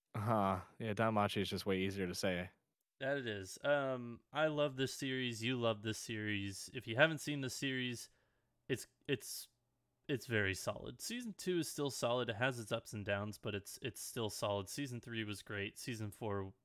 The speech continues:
Speaker 2: started a bit iffy, but turned out to be very good.
Speaker 1: Yeah.
Speaker 2: So I, I can't wait to see the conclusion of season four.
Speaker 1: It's been
Speaker 2: Um,
Speaker 1: fantastic. So.
Speaker 2: Indeed.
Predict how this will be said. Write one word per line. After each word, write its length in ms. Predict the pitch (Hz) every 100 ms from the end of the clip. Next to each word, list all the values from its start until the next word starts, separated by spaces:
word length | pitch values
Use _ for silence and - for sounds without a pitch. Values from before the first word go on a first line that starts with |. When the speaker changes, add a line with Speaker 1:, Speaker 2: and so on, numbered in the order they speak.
| _
Speaker 2:
started 760 | - - - 127 117 120 117 -
a 160 | - -
bit 280 | 104 123 117 -
iffy, 320 | 131 135 127
but 220 | 120 120 - - - - _ _ _ _ - -
turned 220 | - 139 120
out 160 | 104
to 60 | 107
be 120 | 101
very 260 | 95 90 87
good. 260 | 101 101 - - _ _ -
Speaker 1:
Yeah. 140 | 104 92 _
Speaker 2:
So 200 | - -
I, 240 | 110 104 120
I 40 |
can't 260 | - 139 117
wait 140 | 113
to 80 | -
see 200 | 98 120
the 100 | 107
conclusion 560 | - 117 - 107 95 101
of 100 | 92
season 360 | - 87 90 -
four. 220 | - - _ _ _ _ _ _ _
Speaker 1:
It's 0 |
been 280 | 131 120 123
Speaker 2:
Um, 80 | 123
Speaker 1:
fantastic. 680 | 117 98 95 87 87 87 - _ _
So. 200 | - 143
Speaker 2:
Indeed. 520 | 123 110 101 98 127